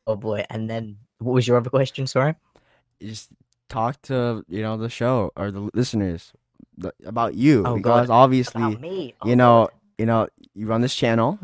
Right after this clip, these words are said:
Speaker 2: It's amazing, you know,
Speaker 1: Mm-hmm.
Speaker 2: it's cool to see
Speaker 1: Yeah.
Speaker 2: this, but obviously people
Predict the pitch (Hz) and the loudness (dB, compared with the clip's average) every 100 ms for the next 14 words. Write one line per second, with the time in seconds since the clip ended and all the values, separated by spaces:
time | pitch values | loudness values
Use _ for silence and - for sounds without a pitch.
0 | - 87 - 104 107 107 113 180 123 104 | -16 -16 -8 -4 -4 -4 -8 -8 -8 -6
1 | 104 104 98 - - 113 117 120 117 117 | -6 -6 -10 -10 0 4 6 4 2 2
2 | 147 - 113 113 - - _ _ _ - | 0 -2 0 0 -2 -12 _ _ _ 0
3 | 127 151 151 139 - 151 156 135 131 131 | 2 2 0 -2 -2 -8 -2 0 0 -2